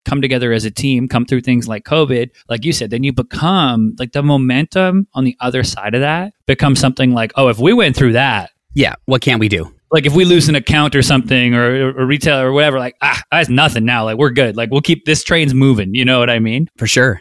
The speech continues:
Speaker 1: I love that. I love how that can permeate all the way down through a company, right? And people can really start to be proud of where they work too, when they feel like they can see behind what's taking place with that transparency.
Speaker 2: Yeah. And, and another, you know, kind of, like,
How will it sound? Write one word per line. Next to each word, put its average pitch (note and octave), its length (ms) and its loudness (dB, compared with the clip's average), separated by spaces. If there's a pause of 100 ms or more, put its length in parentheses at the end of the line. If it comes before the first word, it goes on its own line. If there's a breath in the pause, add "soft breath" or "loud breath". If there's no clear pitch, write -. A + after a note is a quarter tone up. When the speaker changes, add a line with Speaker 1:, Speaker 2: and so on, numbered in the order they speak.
Speaker 1:
I C3+ 80 -2
love C3 280 2
that. G2+ 260 -4
I A#2+ 80 0
love C3 180 2
how C3+ 120 4
that A#2+ 180 -6
can A#2+ 100 -4
permeate A#2 480 -2
all A#2+ 220 0
the A#2+ 80 -2
way A2+ 180 -4
down A#2+ 540 -2 (340 loud breath)
through - 380 0
a A2 40 0
company, G#2+ 400 -4
right? F2+ 220 -8
And F#2 100 -8
people A2 220 -4
can G#2 160 -6
really A#2+ 240 2
start A#2 240 -4
to A2 60 -8
be G2+ 180 -8
proud F#2+ 600 -6
of G2 180 -10
where G2 100 -6
they F2 120 -12
work - 360 -18
too, G2+ 160 -8
when G2+ 140 -6
they B2+ 100 0
feel F#3+ 400 -2
like D3+ 260 -4 (220 soft breath)
they C3 80 -2
can A#2+ 160 -8
see C#3+ 240 -2
behind B2 680 -2 (160)
what's A#2+ 340 -4
taking A2 280 -8
place F2+ 440 -10
with A#2 100 -10
that G2 140 -8
transparency. F#2 760 -12 (140)
Speaker 2:
Yeah. E3 420 2
And, A#2 260 0
and C3+ 120 0
another, C#3 340 4
you A#2 140 2
know, G2+ 100 0
kind G2+ 200 -2
of, F#2+ 100 -6
like, F#2 260 -8